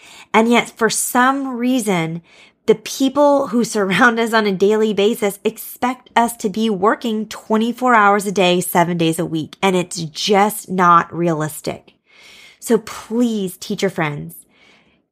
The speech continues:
go into this year deciding that teaching is gonna be your job again and not your life. And because of that, you don't need to be available and working and doing things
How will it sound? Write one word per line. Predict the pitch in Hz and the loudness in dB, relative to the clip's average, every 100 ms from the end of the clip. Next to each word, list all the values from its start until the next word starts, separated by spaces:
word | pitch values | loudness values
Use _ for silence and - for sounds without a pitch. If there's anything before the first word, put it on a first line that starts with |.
| _ - | _ 2
go | 220 233 | 6 6
into | 269 254 | 2 0
this | 247 254 - | 0 -2 0
year | 202 175 165 165 - _ _ 180 | 0 2 0 -4 -10 _ _ -12
deciding | - 185 220 196 208 | -6 0 4 4 4
that | 196 180 - | 2 -2 -6
teaching | 233 220 269 | -8 -6 -4
is | 262 | -2
gonna | 208 208 | 0 2
be | 202 | 2
your | 190 170 | 2 0
job | 139 180 165 | 2 2 2
again | 160 135 131 123 | 0 -4 -6 -6
and | 165 170 | -4 -2
not | 180 180 | -2 -2
your | 180 180 | 0 0
life. | 165 147 175 - | 0 -2 -4 -4
And | 202 | -2
because | 220 - 262 | -2 -6 -2
of | 262 | 0
that, | 262 240 247 - - - | 4 4 4 -2 -20 -14
you | 185 240 277 | 0 4 6
don't | 262 262 262 226 | 6 2 2 -2
need | 247 | -4
to | 240 | -2
be | 240 233 | -2 0
available | 208 196 226 240 214 208 | 2 2 2 2 0 0
and | 190 185 | 0 2
working | 208 214 233 220 214 | 2 2 -2 -4 0
and | 180 170 | -2 2
doing | 208 208 196 | 2 2 0
things | 185 180 175 | -2 -2 -4